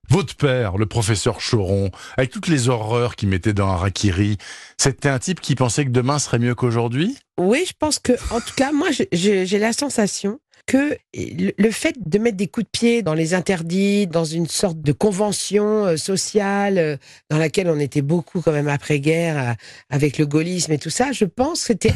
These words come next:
Speaker 2: une manière aussi de réveiller les gens.
Speaker 1: Ouais.
Speaker 2: C'est-à-dire que je crois que on ne fait pas ça sans générosité. Et moi, je, je me disais, à chaque fois qu'ils disent quelque chose, c'est pour le bien de l'humanité.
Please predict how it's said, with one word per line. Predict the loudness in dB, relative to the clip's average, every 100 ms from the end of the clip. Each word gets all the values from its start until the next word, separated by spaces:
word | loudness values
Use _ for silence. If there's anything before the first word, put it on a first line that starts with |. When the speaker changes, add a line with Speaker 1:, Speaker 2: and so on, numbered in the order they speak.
| 0
Speaker 2:
une | -2 0
manière | 0 2 2
aussi | 2 0 0
de |
réveiller | 0 0 0
les | -2 -2
gens. | -4 -8 -20 -2
Speaker 1:
Ouais. | 0 2
Speaker 2:
C'est-à-dire | 0 -2 -4
que |
je | -4
crois | -4
que | 0 0 0 -8 _ -2
on | -2
ne |
fait | 0 -2 0
pas | -2
ça | 0 0 -2
sans | 0 2
générosité. | 2 0 0 -2 -2 -2 -2 -4 -20 -20 _ 0
Et |
moi, | 2 2
je, | 2 0
je | 0 -2
me | -2
disais, | 0 2 2 0
à | -4
chaque | -2 -4
fois | -2 -2
qu'ils | 0 -2
disent | 0 0
quelque | 0 0 0
chose, | 0 2 2 0 -6 -20 _ -6
c'est | 0 0
pour | 2 0
le | 2
bien | 0 -2
de |
l'humanité. | 0 0 0 0 0